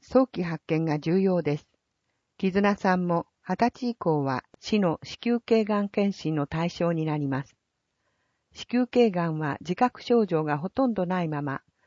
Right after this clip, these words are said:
数年から十年ぐらいかけて進行していく性質があります。検診では、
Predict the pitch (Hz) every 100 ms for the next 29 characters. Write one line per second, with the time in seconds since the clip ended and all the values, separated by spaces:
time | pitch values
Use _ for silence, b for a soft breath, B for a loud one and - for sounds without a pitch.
0 | _ _ - 208 214 202 202 202 190 190
1 | 175 214 226 226 214 196 165 - 156 160
2 | 151 - 180 185 175 175 - 170 165 -
3 | 156 - 180 196 - - 180 180 156 143
4 | 147 - _ _ _ _ _ _ _ _
5 | _ - 233 240 240 220 202 175 151